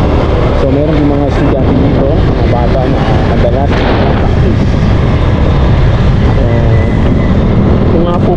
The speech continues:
pala yung, ang alam ko, mall to, eh, na i-open dito. Kaya malapit na po yung matapos, mga tol. Pero, ah, operated na po dito yung Landers, ah,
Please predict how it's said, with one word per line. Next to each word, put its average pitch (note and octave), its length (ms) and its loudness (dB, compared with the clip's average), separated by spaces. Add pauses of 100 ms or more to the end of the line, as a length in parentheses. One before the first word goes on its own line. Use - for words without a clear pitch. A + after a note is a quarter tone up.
pala F3 180 0
yung, E3+ 300 0 (1900)
ang D3+ 160 0
alam E3 160 0
ko, - 100 0
mall D#3 280 0 (100)
to, - 100 0
eh, - 140 0
na - 240 0
i-open - 540 0 (100)
dito. G1+ 300 0 (1200)
Kaya - 260 -2 (840)
malapit - 320 0
na - 80 -2
po - 80 -2
yung - 160 0
matapos, - 380 0
mga - 260 0
tol. C#3 200 0 (120)
Pero, A#3 300 0 (800)
ah, E3+ 480 -2
operated G#3+ 560 -2
na G#3 80 -2
po G3 160 -2
dito F#3 260 0
yung E3+ 300 0
Landers, C#3+ 500 -2 (600)
ah, A#2 760 -2